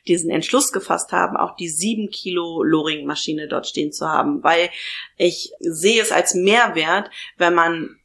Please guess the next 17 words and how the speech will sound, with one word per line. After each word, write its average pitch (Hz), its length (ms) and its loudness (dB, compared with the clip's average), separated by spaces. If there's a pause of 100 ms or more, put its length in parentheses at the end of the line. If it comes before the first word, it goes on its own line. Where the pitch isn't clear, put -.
(120)
exklusive 208 800 -4
Cafés 202 800 -2
nicht 190 240 -4
auf - 100 -8
einem 180 180 -2
fünfunddreißiger 180 680 -2
rösten 170 300 -4
muss, 196 320 0
also - 180 -2
in 160 180 -10
einem 160 140 -10
größeren 175 360 -4
Batch, 190 180 0
sondern 180 260 -2
die 185 100 2
Möglichkeit 214 600 2
hat, 202 200 0